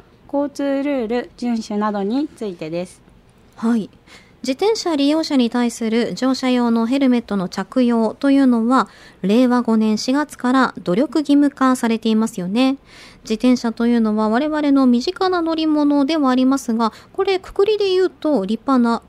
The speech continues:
Speaker 2: 軽車両にあたりますから、頭、頭部を守ってくれる大切なヘルメットの着用、自転車に乗られる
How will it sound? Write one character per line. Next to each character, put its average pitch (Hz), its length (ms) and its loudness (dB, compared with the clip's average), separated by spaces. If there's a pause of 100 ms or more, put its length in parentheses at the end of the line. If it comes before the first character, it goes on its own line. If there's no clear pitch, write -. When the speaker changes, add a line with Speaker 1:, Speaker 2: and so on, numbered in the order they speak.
Speaker 2:
軽 311 220 0
車 311 180 -2
両 214 360 0
に 240 120 2
あ 233 60 0
た 240 100 0
り 233 80 2
ま 240 140 2
す - 80 -8
か 208 120 -6
ら、 214 200 -2 (320)
頭、 208 560 -2
頭 240 200 -2
部 214 140 -4
を 208 60 0
守 233 280 2
っ - 0 -
て 240 180 -4
く 240 140 -4
れ 233 200 0
る 302 220 -2 (160)
大 220 180 0
切 226 200 -2
な 214 120 0
ヘ 240 100 2
ル 262 80 4
メ 240 120 4
ッ - 20 -6
ト 214 160 -2
の 208 80 0
着 233 280 -6
用、 220 220 0 (300)
自 202 80 -2
転 262 240 4
車 240 160 0
に 220 120 2
乗 240 120 4
ら 247 100 2
れ 240 100 2
る 226 160 0